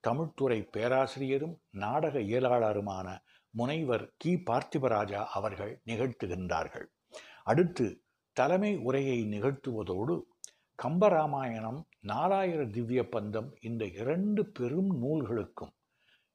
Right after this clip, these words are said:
ரொம்ப நாளைக்கு உரையே இல்லை, எளிய உரையை கண்ட பெருமதிப்பிற்குரிய அம்பத்தூர் கம்பன் கழக தலைவராக வீற்றிருக்கின்ற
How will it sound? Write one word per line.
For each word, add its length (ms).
ரொம்ப 460
நாளைக்கு 600
உரையே 460
இல்லை, 480
எளிய 520
உரையை 580
கண்ட 500
பெருமதிப்பிற்குரிய 1120
அம்பத்தூர் 680
கம்பன் 460
கழக 300
தலைவராக 680
வீற்றிருக்கின்ற 960